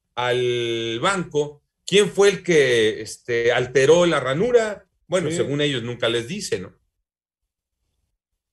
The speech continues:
Speaker 1: Entonces,
Speaker 2: Además.
Speaker 1: pues creo que una manera sería, pues llegas, pones tu huella y esa huella, tocayo, abre las puertas del cajero y entonces entras para poder hacer tu transacción,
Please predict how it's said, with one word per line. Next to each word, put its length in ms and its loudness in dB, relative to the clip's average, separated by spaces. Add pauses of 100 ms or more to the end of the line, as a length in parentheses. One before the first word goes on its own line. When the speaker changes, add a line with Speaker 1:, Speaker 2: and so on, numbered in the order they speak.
(1400)
Speaker 1:
Entonces, 440 2
Speaker 2:
Además. 360 -12
Speaker 1:
pues 160 -4
creo 240 2
que 80 -2
una 160 2
manera 440 0
sería, 360 -6
pues 160 -14
llegas, 300 0
pones 340 -8
tu 120 -8
huella 440 0
y 160 -2
esa 220 0
huella, 360 2
tocayo, 520 -4 (240)
abre 340 -4
las 200 -6
puertas 420 -4
del 180 -4
cajero 640 2 (960)
y 80 -2
entonces 560 0
entras 460 0
para 300 -4
poder 260 2
hacer 360 -6
tu 680 -12 (240)
transacción, 960 -4